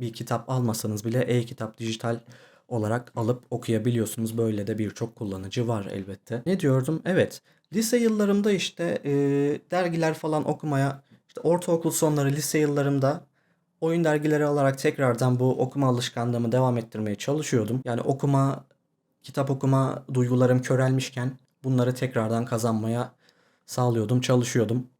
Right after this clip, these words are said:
Ee, sonrasında elbette yani dergilerin de dışında tekrardan, e, farklı okumak isteyeceğim kitaplara yönelmeye başladım. Ya bunlardan uzaklaşmışken farklı ilgi alanım olan,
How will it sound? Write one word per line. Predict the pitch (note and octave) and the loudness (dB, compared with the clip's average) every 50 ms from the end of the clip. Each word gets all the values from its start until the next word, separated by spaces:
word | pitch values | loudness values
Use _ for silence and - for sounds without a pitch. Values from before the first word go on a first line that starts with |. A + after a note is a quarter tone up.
| _ _ - | _ _ -4
Ee, | C#3+ C#3 C#3+ C#3+ | -2 0 0 0
sonrasında | C#3 - A3 A#3+ B3+ B3 A#3+ A#3+ - - G#3+ G#3+ G#3 A3+ A3 F#3+ | 0 0 2 4 4 4 4 2 4 4 6 8 8 8 8 8
elbette | - G3 G3 F3+ G3 F#3+ G3 - - G3+ G3+ G3+ D#3+ - - _ _ _ _ _ _ _ _ _ _ _ - | 6 6 6 6 4 2 2 2 2 2 4 4 2 0 -4 _ _ _ _ _ _ _ _ _ _ _ -4
yani | - D3 D#3+ E3 F3 E3 C3+ | -2 0 2 2 2 2 2
dergilerin | C#3+ C#3+ D3+ D3+ D3 F3 E3+ F3+ F#3+ A3 G#3+ F#3 | 2 2 2 2 0 0 0 2 2 2 2 2
de | D#3+ C3+ | 0 0
dışında | B2+ A#2+ - C3+ C3 C3+ C#3 C#3 | 0 0 2 2 2 2 2 2
tekrardan, | C#3 - D#3 D#3 D#3 - C#3+ C3+ C3+ C3 C#3+ C#3 C#3+ C#3+ - _ _ _ - | 2 0 -2 0 2 2 2 2 2 2 0 -2 -2 -4 -10 _ _ _ -8
e, | - B2 B2 | -4 -4 -2
farklı | B2 B2+ C3 B2+ B2+ - D#3+ | 0 2 0 0 0 0 -2
okumak | D3+ C3+ - B2+ B2+ B2+ B2 | -2 0 2 2 2 2 2
isteyeceğim | - - - - - B2 A#2+ A2+ B2 B2 B2 B2 B2+ B2+ - _ _ _ _ _ _ _ _ _ _ - | 0 -6 -6 -6 -4 -4 -2 0 2 2 2 2 0 -4 -8 _ _ _ _ _ _ _ _ _ _ -14
kitaplara | - - C#3 C3 C3 - C#3 C3 C#3 | -8 -4 -4 -4 -2 0 0 2 4
yönelmeye | C3 A#2 G#2+ G#2+ G#2 G#2 G#2 A2 G#2 G2+ G2+ | 4 4 2 0 -2 -2 -2 -2 -2 -2 -2
başladım. | G2+ G2+ - - A2+ G2+ G2+ A2 A2 - _ _ - _ _ _ _ _ _ _ _ _ _ _ _ _ _ _ _ _ _ _ _ _ - | -2 -4 -4 -4 -4 -4 -4 -6 -6 -8 _ _ -20 _ _ _ _ _ _ _ _ _ _ _ _ _ _ _ _ _ _ _ _ _ -6
Ya | A#2 B2 | -2 0
bunlardan | C#3 D3 D3+ D3+ D3+ D3 D#3 D3+ E3 | 0 2 2 2 2 2 2 0 0
uzaklaşmışken | D#3+ D#3+ E3 E3+ E3+ E3 D#3 C#3 - E3 C#3+ - - C#3+ C#3+ C#3 | 2 0 -2 -2 -2 -6 -6 -6 -6 -6 -8 -8 -6 -6 -8 -6
farklı | - C#3 C#3 C3+ - D#3 D3+ - | -4 -4 -4 -4 -2 0 -2 0
ilgi | - C#3 C3 C3 C3 D3 C#3 | 0 0 0 2 2 2 4
alanım | C#3 C3+ C3+ C3+ C#3 C3+ | 4 4 4 4 4 4
olan, | B2 A2 A#2 A#2+ B2+ B2 | 4 2 2 0 -2 -4